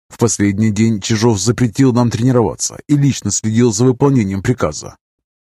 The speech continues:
Пивоварня и Ястреба похоронили на базе. Все мы были одинокими людьми. При наборе в первую группу это качество учитывали особо, поэтому с похоронами проблем не возникло. Я тоже предпочёл бы лежать на базе,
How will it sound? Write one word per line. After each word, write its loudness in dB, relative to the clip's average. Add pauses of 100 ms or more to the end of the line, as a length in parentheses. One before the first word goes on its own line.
Пивоварня 2
и -2
Ястреба 0
похоронили 2
на 2
базе. -8 (160)
Все 2
мы 0
были 2
одинокими 0
людьми. -2 (200)
При 2
наборе 0
в -10
первую 2
группу -2
это -2
качество -2
учитывали 0
особо, -2
поэтому 2
с -4
похоронами 0
проблем 0
не 2
возникло. -4 (300)
Я 2
тоже 0
предпочёл -2
бы 0
лежать 0
на 0
базе, -6